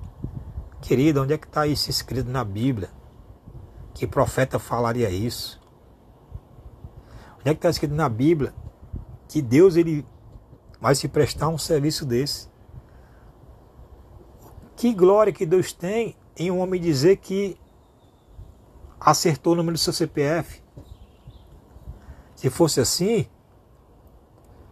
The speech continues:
no S P C e no Serasa era cheio de profetas, de homem de Deus, porque eles trabalham com o nosso C P F.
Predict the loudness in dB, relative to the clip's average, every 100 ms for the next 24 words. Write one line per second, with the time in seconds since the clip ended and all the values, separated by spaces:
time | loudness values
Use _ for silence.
0 | -20 -18 -2 6 6 4 0 2 4 2
1 | 2 2 4 4 4 2 0 0 2 2
2 | 2 0 0 0 -2 -2 -4 -10 -10 -12
3 | -16 -20 _ -20 -20 -20 -20 -20 -20 -20
4 | -20 -16 2 4 4 2 0 0 0 0
5 | -4 -14 -14 -18 -20 -20 -8 -6 0 0
6 | 0 2 4 2 2 -2 -2 -2 -4 -6
7 | -6 -6 -6 -16